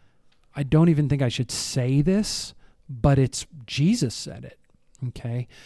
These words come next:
So our love from the Father is just so assured throughout the scriptures, and the cross was the, um, the demonstration of that, the Father sending the Son.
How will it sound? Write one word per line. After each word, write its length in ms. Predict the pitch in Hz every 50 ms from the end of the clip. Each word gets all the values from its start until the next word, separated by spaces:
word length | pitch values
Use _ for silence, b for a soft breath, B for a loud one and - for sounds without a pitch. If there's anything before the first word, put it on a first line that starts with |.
| B B B B B
So 220 | - - 151 139
our 160 | 135 127 127
love 720 | 127 131 139 143 151 165 175 175 170 156 139 131 123 120 -
from 260 | - - 143 139 135
the 80 | 135 117
Father 720 | - - - 135 135 139 147 139 143 135 127 123 120 - _ -
is 240 | 139 127 120 117 120
just 280 | - - 135 113 - -
so 500 | - - - 147 143 151 156 156 165 220
assured 720 | 160 131 113 - - - - 143 143 147 143 135 123 123
throughout 360 | - 123 120 120 123 127 127
the 80 | - 123
scriptures, 760 | - - - 135 127 - - - 107 104 - 135 - - - b b b b b b b b b b b
and 160 | 135 123 123
the 60 | 123
cross 640 | - - - - - 135 135 143 147 147 143 - - -
was 540 | 131 120 127 131 131 135 135 123 123 120
the, 360 | 113 127 123 120 120 120 113 - b b b b b b b b b b - -
um, 640 | 131 127 123 117 113 113 113 110 113 107 104 113 _ _ _ _ _ _ _ _ _ _ _ _ _ _ - - -
the 140 | 139 131 131
demonstration 880 | 120 139 135 139 135 123 120 - - - - 135 135 165 160 - 143 123
of 120 | 113 110
that, 180 | 120 113 110 -
the 80 | - 117
Father 480 | - - - 151 135 135 139 143 123
sending 840 | 107 - - - - - - 151 147 156 165 160 156 156 156 151 147
the 140 | 123 143 127
Son. 760 | - - - - - 151 139 143 147 139 139 127 117 110 104